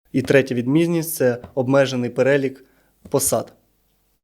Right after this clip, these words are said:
І всі ці посади лише для рядового складу. Також це обмеження кількості бойових бригад, які приймають участь у цьому новому проєкті вісімнадцять двадцять чотири.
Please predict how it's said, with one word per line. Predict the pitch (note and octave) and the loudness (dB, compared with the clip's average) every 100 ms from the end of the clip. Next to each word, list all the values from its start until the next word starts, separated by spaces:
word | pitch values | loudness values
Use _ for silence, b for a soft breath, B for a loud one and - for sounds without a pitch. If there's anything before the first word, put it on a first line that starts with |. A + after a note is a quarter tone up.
| _ _ _ | _ _ _
І | C#3 B2+ A#2+ A#2+ - | -2 0 2 -2 -4
всі | - C#3 | -4 -4
ці | C3 C3 | -4 -8
посади | B2+ A#2+ D#3+ C3+ A#2+ - | -8 -2 -2 -2 -8 -6
лише | C3 B2+ D#3+ | -4 -2 -2
для | C3+ A#2+ A#2+ - | -2 -4 -4 -6
рядового | B2+ B2+ C3 C3 B2 | -6 -6 -4 -6 -6
складу. | - - A2 - - _ _ | -10 -8 -8 -8 -18 _ _
Також | - C3+ B2+ - | 2 2 2 -8
це | - C#3 C3+ | -4 0 0
обмеження | C#3+ C3 C#3 B2+ C3 B2 A2+ - _ _ | 0 2 2 2 -2 -4 -6 -10 _ _
кількості | - D#3 - B2 C3+ | 4 4 4 -4 0
бойових | C3 C3 C3 | 2 2 0
бригад, | B2+ C#3 E3+ E3 | -2 0 0 -2
які | B2+ C3+ | -4 -6
приймають | A#2+ C3 C3+ B2 B2 | -2 -2 0 -2 -2
участь | E3+ E3+ C3+ - b b b _ | -2 -2 -6 -8 b b b _
у | C#3 C3 B2+ | 0 0 -2
цьому | - D3+ D3 C3+ B2+ B2+ B B | 2 2 2 -2 -6 -12 B B
новому | C3+ C3+ C3 B2+ B2+ B2 | -2 0 2 -2 -4 -6
проєкті | - B2+ C#3+ C#3 - C3+ - | 0 4 4 2 -6 -8 -8
вісімнадцять | C3 B2+ B2+ B2 B2+ C3 | -6 -2 -2 -2 -2 -4
двадцять | A#2 A#2 A2+ A#2 | -2 -2 -2 -8
чотири. | B2+ - A#2 - | -10 -6 -6 -8